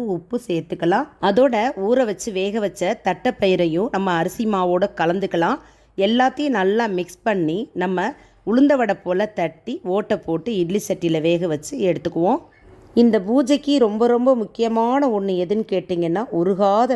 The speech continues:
வெண்ணெய், பச்சை வெண்ணெய்ன்னு சொல்லிட்டு நம்ம கடையில விக்கும். அதை வாங்கிட்டு வந்து நம்ம இலையில பரிமாறும் போது அதையும் நம்ம இலையில சேர்த்து வைக்கணும். அவ்வளவுதாங்க. இந்த பூஜையை நாம் ஒவ்வொரு வருடமும் மாசியும் பங்குனியும் இணையும் நேரத்துல நம்ம வழிபாடு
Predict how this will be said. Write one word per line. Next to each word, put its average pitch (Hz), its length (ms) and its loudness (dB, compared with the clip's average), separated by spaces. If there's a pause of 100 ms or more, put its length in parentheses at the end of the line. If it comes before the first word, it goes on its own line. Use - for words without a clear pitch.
வெண்ணெய், 180 300 -2 (360)
பச்சை 196 400 -2
வெண்ணெய்ன்னு 202 380 2
சொல்லிட்டு 175 300 0 (100)
நம்ம 170 200 0
கடையில 185 380 2
விக்கும். 185 340 -6 (140)
அதை 160 100 0 (100)
வாங்கிட்டு 175 400 -4
வந்து 175 160 2 (640)
நம்ம 175 180 4 (180)
இலையில 190 280 2 (100)
பரிமாறும் 185 540 0
போது 170 160 -2 (160)
அதையும் 202 360 -2
நம்ம 180 140 -2 (100)
இலையில 175 260 0 (120)
சேர்த்து 170 300 -2
வைக்கணும். 175 380 0 (160)
அவ்வளவுதாங்க. 233 600 2 (460)
இந்த 196 120 2 (100)
பூஜையை 220 420 2 (200)
நாம் 185 180 0 (140)
ஒவ்வொரு 214 380 2 (100)
வருடமும் 196 480 0 (140)
மாசியும் 185 580 -4 (140)
பங்குனியும் 214 540 2 (100)
இணையும் 220 340 2
நேரத்துல 190 380 0 (460)
நம்ம 180 220 2
வழிபாடு 208 400 2